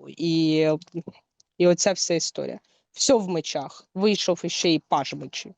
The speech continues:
Тобто ми маємо весь червень, він наступально-войовничий. Важкий трындець,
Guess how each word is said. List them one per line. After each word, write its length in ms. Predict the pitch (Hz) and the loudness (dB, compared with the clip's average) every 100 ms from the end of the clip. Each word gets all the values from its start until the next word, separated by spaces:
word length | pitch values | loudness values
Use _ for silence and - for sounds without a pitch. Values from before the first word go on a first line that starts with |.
| - | -6
Тобто 260 | 165 - | -4 0
ми 160 | 180 180 | 2 4
маємо 680 | 170 165 160 156 151 147 - _ _ _ _ | 4 4 4 2 0 -4 -10 _ _ _ _
весь 240 | 196 190 - | 0 0 0
червень, 540 | - 262 320 170 143 - _ _ _ | 0 2 2 0 -8 -16 _ _ _
він 380 | 185 220 214 180 | 0 2 2 0
наступально-войовничий. 2000 | 190 202 185 - 165 - 220 226 214 196 214 _ 170 175 156 156 147 139 - - _ _ _ _ _ _ _ _ - | 0 0 0 -2 -6 2 2 4 2 0 -2 _ -2 0 0 -2 -8 -12 -12 -14 _ _ _ _ _ _ _ _ -2
Важкий 720 | 185 180 - - 247 262 262 - _ _ _ _ _ _ | 2 2 2 2 4 4 2 -4 _ _ _ _ _ _
трындець, 680 | - 175 147 123 - - | -2 0 0 -4 -12 -14